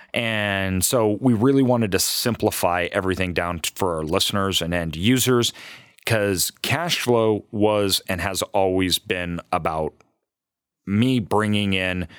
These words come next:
business, economic, personal finance, and self-improvement, things that I'm going through, other people are going through, and having an open discussion about that on the podcast with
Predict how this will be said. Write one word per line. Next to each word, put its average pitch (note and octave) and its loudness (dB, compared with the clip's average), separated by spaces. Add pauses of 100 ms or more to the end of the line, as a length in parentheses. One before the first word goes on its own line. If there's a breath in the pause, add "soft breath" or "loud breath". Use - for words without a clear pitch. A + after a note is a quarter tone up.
(540 loud breath)
business, A#2 -2 (140)
economic, G2+ -4 (240 soft breath)
personal A#2 0
finance, G2 -2
and F2+ -2
self-improvement, F#2 -2 (600 loud breath)
things A2 0
that F#2+ 0
I'm G#2 0
going G#2 2
through, G2 2
other A2 4
people F#2 0
are F2 2
going F2+ 0
through, F#2 0
and F2+ -4
having G#2 -4
an F#2+ -2
open F#2+ -2
discussion F2 -2
about E2+ -4
that F2 0
on E2+ -2
the D#2+ -6
podcast G2 -4
with D#2 -4